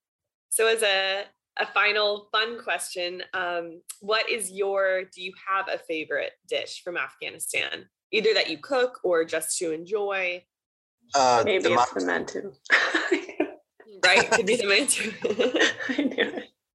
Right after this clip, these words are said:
Speaker 2: Um, I, I love cooking the mantu. I love, um, I mean, I, the dishes that I cook, um, it took me about three months to,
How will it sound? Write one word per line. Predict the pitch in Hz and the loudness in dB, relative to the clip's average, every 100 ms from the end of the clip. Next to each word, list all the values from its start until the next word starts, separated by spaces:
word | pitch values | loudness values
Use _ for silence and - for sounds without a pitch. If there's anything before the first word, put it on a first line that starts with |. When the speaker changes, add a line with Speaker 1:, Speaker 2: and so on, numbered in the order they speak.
| - 135 | -2 2
Speaker 2:
Um, | 123 123 120 120 - - _ - 131 | 6 6 4 0 -4 -8 _ -4 2
I, | 139 135 135 | 4 6 4
I | |
love | 127 139 139 - | 6 4 2 0
cooking | 135 - - | -6 -6 -8
the | |
mantu. | 120 113 110 110 | -2 -2 -4 -2
I | 104 | 2
love, | 107 110 107 - - 104 | 4 2 0 -6 -4 0
um, | 95 90 85 _ _ _ _ _ _ _ _ 110 | 0 -2 -12 _ _ _ _ _ _ _ _ -6
I | |
mean, | 107 104 - | -4 -4 0
I, | 113 107 - - _ _ _ _ _ _ 117 | 2 4 2 -8 _ _ _ _ _ _ -4
the | |
dishes | 110 139 160 | 2 2 4
that | 139 | 4
I | 127 | 4
cook, | 131 151 151 - _ - | 2 0 -2 -2 _ -2
um, | 107 101 95 90 - - _ _ _ _ _ _ _ _ _ _ _ _ _ _ _ - | 0 0 -2 -10 -18 -20 _ _ _ _ _ _ _ _ _ _ _ _ _ _ _ -8
it | - | -2
took | 143 135 | 0 2
me | |
about | 127 127 - | 4 4 4
three | 131 127 | 2 4
months | 127 127 - | 4 2 -2
to, | - | -4